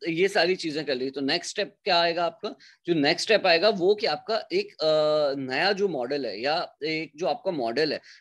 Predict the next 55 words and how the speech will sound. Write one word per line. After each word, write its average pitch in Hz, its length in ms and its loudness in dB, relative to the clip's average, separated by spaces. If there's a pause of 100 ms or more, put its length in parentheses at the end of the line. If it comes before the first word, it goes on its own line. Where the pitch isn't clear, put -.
(100)
वो 208 100 2
successfully 208 640 0
run 165 240 2
कर 170 180 0
रहा 175 120 2
है 180 120 2
या 180 120 0
नहीं 165 160 -4
कर 160 140 -4
रहा 170 120 -2
है, 175 100 -2
या 147 140 0
आपका 165 280 -4
जो 190 120 -4
customer 160 520 -2
है 113 100 -4 (320)
वो 175 100 2
आपके 160 360 2
पास 190 340 -2
लाइफ 156 300 -2
टाइम 196 160 -2
कितने, 202 500 -4
अ, - 60 -10 (600)
ticket 151 340 -2
size 160 300 -2
तक 180 160 -6
stop 156 400 -2
कर 160 100 0
रहा 156 120 0
है 156 160 0
या 139 120 0
आपसे 175 440 -6
कंटिन्यूएशन 147 560 -6
में 156 120 -2
ले 139 160 0
रहा 147 120 2
है, 151 60 -2
नहीं 139 200 -2
ले 147 140 -2
रहा 143 120 0
है। 151 60 -6 (300)
मतलब 190 200 0
जैसे 185 220 -4
आपने 208 240 -2
कई 175 140 -2
बार 175 160 0
सुना 170 220 -6
होगा, 151 180 -4
कई 170 200 -6
सारे 160 260 -4
startups 147 420 -6
कहते 131 240 -4
हैं 190 80 -4
कि 202 60 2
हमारे, 190 420 2